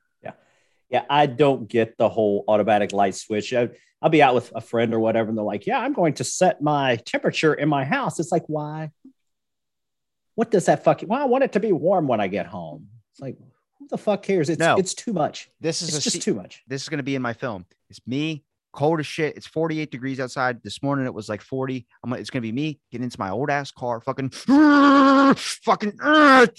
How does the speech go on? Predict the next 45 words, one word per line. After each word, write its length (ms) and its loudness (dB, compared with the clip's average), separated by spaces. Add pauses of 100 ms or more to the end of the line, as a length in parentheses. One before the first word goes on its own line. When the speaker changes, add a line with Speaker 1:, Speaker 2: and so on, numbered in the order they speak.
Speaker 2:
turning 260 4
the 100 6
heat 200 2
on 200 6
and 120 0
sitting 160 -4
there. 220 2 (680)
<laughs> 960 -10
All 260 8
that 200 6
shit. 380 0 (260)
'Cause 160 0
it's 160 0
Speaker 1:
Right. 100 0
Speaker 2:
something 380 2
people 440 -2
remember. 680 2 (360)
You 140 -2
gotta 260 4
remember 500 4
what 200 4
that 200 2
feels 220 0
like. 160 0
You 100 0
have 280 2
to 100 -8
go 180 4
through 200 -2
struggle. 640 -2
I 200 4
swear 320 -4
to 80 -2
God, 420 2
struggle 520 -2
is 100 -6
the 100 -4
mo-, 160 -2 (220)
it 120 -4
creates 420 -4
visionaries. 880 -6
Speaker 1:
Mm-hmm. 140 -8
Speaker 2:
It 140 0
creates 500 -4
fucking 500 -6